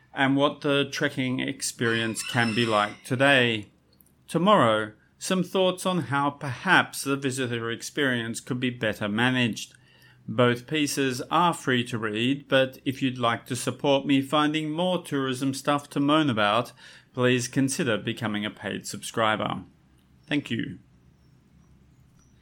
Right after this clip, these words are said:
Sorry about the rooster. Situated in the northern reaches of Bali, Mount Batur is a one thousand seven hundred and seventeen metre peak at the centre of an enormous caldera.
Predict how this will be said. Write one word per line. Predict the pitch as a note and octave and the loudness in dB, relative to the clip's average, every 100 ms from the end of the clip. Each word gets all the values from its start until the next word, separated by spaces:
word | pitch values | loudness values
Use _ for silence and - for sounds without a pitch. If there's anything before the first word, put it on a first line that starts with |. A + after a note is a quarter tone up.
| _ - C6+ - C6+ C6+ C6+ - C6+ C6 B5+ B5 B5 _ - - - - _ | _ -16 -14 -14 -14 -14 -12 -10 -8 -10 -12 -16 -20 _ -20 -18 -18 -20 _
Sorry | - - C3 A#2+ | -4 4 6 6
about | A2 G#2+ | 2 0
the | G#2+ | -2
rooster. | A2 G#2+ - A#2 G#2 - _ _ _ _ _ _ _ _ _ _ _ _ _ - | -2 -2 -2 -4 -4 -10 _ _ _ _ _ _ _ _ _ _ _ _ _ -6
Situated | - B3 - F#3 C#3+ A#2 A#2+ A2+ - | 4 4 6 6 6 6 2 0 2
in | C#3+ C3+ | 6 6
the | C3 | 6
northern | C3 B2 A#2+ B2+ | 6 4 4 2
reaches | A#2 A2+ B2+ A#2 | 2 2 0 0
of | A#2+ | 0
Bali, | - G#2+ G#2 G#2 F#2+ - - | 4 4 2 -2 -8 -12 -6
Mount | A2 A2 A2 G#2 | 0 2 2 0
Batur | A#2 - D3+ C#3+ C3+ C#3 | -2 0 2 4 4 4
is | D#3+ C#3+ C#3 | 4 4 4
a | C#3+ | 2
one | C3+ D#3 D#3 C#3 | 4 4 2 2
thousand | D3 D3 C#3 C#3+ | 2 2 2 2
seven | C3+ C#3 C3 A#2+ | 4 2 2 0
hundred | B2+ B2 B2 | 0 -2 -2
and | B2 | -2
seventeen | B2 A#2 A#2+ A#2 A#2+ A#2 | 0 0 0 0 0 0
metre | A2 A2+ A#2+ | 0 0 -2
peak | A#2 - D3 A#2+ G#2 - | -4 0 4 4 2 -2
at | C3+ C3 | 0 2
the | D3 | 2
centre | C#3 - D3+ C3 | 2 4 4 2
of | G#2 G#2+ B2+ C3+ | -2 -2 -2 4
an | |
enormous | C#3 C#3 C#3 C3+ A2+ G#2+ - | 8 8 8 6 4 0 -4
caldera. | - A#2 A2 A#2+ B2 A#2+ A2+ | -2 -2 2 2 4 4 2